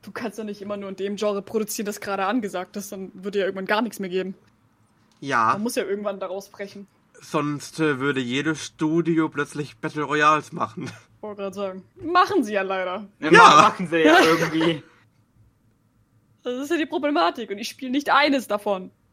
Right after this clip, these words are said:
Speaker 1: Ja, okay, pub G, aber
Speaker 2: Da haben wir das Problem. Warum spielst du sie nicht? Die Entwickler haben's extra für dich gemacht, dass du so viele schöne Battle Royals hast.
Speaker 1: Yay.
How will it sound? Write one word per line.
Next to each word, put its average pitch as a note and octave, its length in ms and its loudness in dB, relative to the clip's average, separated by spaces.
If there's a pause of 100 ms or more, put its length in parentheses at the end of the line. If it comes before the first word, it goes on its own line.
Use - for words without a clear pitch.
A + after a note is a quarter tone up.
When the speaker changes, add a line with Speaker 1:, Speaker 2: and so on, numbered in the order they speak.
(600)
Speaker 1:
Ja, G3 80 -6
okay, F#3 160 -12
pub F#3 180 -14
G, F#3 140 -10
aber E3+ 220 -12 (400)
Speaker 2:
Da - 100 -6
haben A2+ 120 -6
wir B2+ 100 0
das D3+ 340 -2
Problem. G3 400 0
Warum C3 240 2
spielst - 300 0
du - 60 0
sie B2+ 180 -6
nicht? A2 420 -4 (180)
Die D3 140 0
Entwickler D#3 560 2
haben's D#3 280 4
extra A3 380 -2
für F3+ 200 2
dich C4 240 -4
gemacht, E3+ 360 0
dass - 200 -8
du A#3 180 -2
so A#3+ 260 -4
viele F#3+ 300 -2
schöne G#3+ 400 -4
Battle G3+ 400 -4
Royals E3+ 540 2
hast. - 360 -10 (540)
Speaker 1:
Yay. A3+ 880 -4